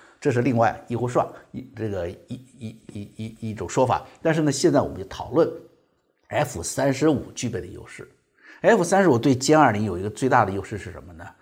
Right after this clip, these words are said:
是超视距导弹。啊，还有就是它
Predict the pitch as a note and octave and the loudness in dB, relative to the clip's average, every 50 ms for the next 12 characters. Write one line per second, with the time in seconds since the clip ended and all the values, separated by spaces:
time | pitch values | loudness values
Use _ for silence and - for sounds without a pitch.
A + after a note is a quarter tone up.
0 | _ _ _ - - A2 - - - C#3 C#3 C#3+ C#3+ - C#3 A#2 A2+ G#2+ G2+ - | _ _ _ -10 -10 -8 -8 -4 0 4 4 4 4 2 -2 -4 -4 -6 -8 -8
1 | - - A#2 A2 G#2+ - - _ _ _ _ _ _ _ _ _ _ _ _ - | -8 -8 -8 -8 -10 -10 -14 _ _ _ _ _ _ _ _ _ _ _ _ -14
2 | D#2+ E2 - C3 C#3+ C#3 G#2+ G2+ - G2 F2 F#2+ C#2 - - - A#2 G#2 | -14 -6 -2 0 2 2 2 0 -4 -6 -8 -8 -12 -14 -10 -8 -6 -6